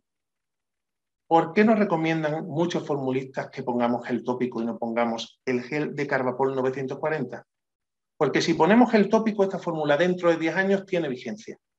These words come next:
Pero si ponemos gel de Carbapol, dentro de diez años, a lo mejor ya el gel de Carbapol ha pasado de moda y hay otro tipo de geles con otro tipo de galénicas que son más amables con las mucosas y que al final son más in,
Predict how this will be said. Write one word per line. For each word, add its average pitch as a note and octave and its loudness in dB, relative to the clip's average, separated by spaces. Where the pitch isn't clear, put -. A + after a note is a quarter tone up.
Pero D#3 0
si - -4
ponemos F#3+ 2
gel G3+ 4
de F#3 2
Carbapol, E3 2
dentro E3 -2
de E3 -2
diez D#3+ -4
años, E3+ 0
a D#3+ -4
lo D3 -2
mejor D#3 -2
ya D#3 4
el D3+ 0
gel D3+ -6
de D3 -4
Carbapol D3 2
ha D3 2
pasado C3 0
de D#3 0
moda A3 6
y D3 2
hay C#3+ 4
otro C3 0
tipo B2 -4
de B2+ 0
geles G3+ 4
con C3+ -4
otro B2+ -4
tipo B2 0
de A#2+ 0
galénicas G#3 4
que C#3 -4
son C3 -2
más A#2 2
amables A#2 2
con B2 -2
las A#2+ 0
mucosas A3+ 4
y B2+ -8
que C3+ 0
al C3 0
final B2+ 2
son B2+ -2
más A#2+ 0
in, B3 4